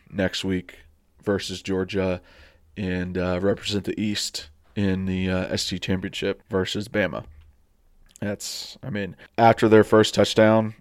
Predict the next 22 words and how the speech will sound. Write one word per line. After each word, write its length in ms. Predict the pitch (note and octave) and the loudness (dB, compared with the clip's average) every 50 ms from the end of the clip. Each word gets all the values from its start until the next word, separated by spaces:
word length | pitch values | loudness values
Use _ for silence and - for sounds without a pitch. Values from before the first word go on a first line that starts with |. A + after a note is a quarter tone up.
| _ _ - | _ _ 0
in 560 | - G#3 G2+ G2+ G2+ G2 G2 F#2+ G2 F#2+ - - _ | 2 4 4 4 4 4 2 2 0 -2 -6 -8 _
the 380 | - G#2+ G2+ G2 F#2+ F#2 F#2 - - _ _ _ _ | -2 2 2 4 4 2 0 -4 -10 _ _ _ _
first 240 | - - G2 F#2+ - | -2 0 0 0 0
quarter, 320 | - - G2 G2+ G2 G2+ | -2 -2 0 2 2 2
I 80 | G2+ G2+ | 2 2
thought, 280 | - - F#2+ G2 - - - - _ _ _ _ _ _ _ _ _ _ _ _ | 2 0 0 0 -2 -4 -10 -20 _ _ _ _ _ _ _ _ _ _ _ _
you 80 | - A2 | -6 -4
know, 140 | G2 F#2 F#2 | -2 -2 0
they 100 | F#2+ F#2+ | 0 0
were 100 | F#2 G2 | 0 0
gonna 180 | G2+ G2 F#2+ | 0 0 0
start 280 | F#2 - - G2+ A2 - | 0 0 0 0 0 0
rolling 460 | G2+ G2 F#2 F#2+ G2 F#2+ F#2 F#2 F#2 F#2 | 0 0 0 0 0 0 0 -2 -2 -4
and 260 | F#2 F#2 F#2 F#2+ F#2+ _ _ _ _ _ - | -4 -6 -8 -12 -14 _ _ _ _ _ -6
get 120 | - G#2 | -6 -4
some 160 | - - G2 | -4 -4 -4
more 100 | G2 G2 | -4 -4
points 320 | F#2+ - - G2+ G2+ - - | -4 -2 -4 -4 -2 -4 -4
on 80 | F#2 | -4
the 60 | F#2+ F#2 | -4 -4
board, 320 | G2 G2 G2 F#2+ F#2 F#2 | -4 -2 0 0 -2 -2
but 180 | F#2+ - - | -4 -8 -8